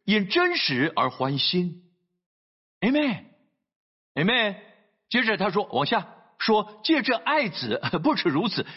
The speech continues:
就是因为这是我们有的最伟大祝福之一，我们借着爱子的血得蒙救赎，过犯得以赦免，我们罪已得赦免，不需要争取，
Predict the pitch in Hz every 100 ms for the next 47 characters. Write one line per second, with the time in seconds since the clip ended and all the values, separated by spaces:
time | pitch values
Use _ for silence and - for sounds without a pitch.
0 | - 294 214 208 - - 277 220 - 302
1 | 247 226 123 139 233 143 123 - 294 175
2 | 101 - 202 160 - - 135 190 190 -
3 | - 160 202 226 294 220 240 285 254 175
4 | 165 247 - 131 101 151 233 208 202 330
5 | 180 143 160 - - - 339 233 339 277
6 | - 156 196 - - 330 285 131 80 -
7 | _ - 151 202 233 - 359 180 120 127
8 | 170 - 349 226 120 85 - _ 339 220
9 | - 339 226 - 311 294 - -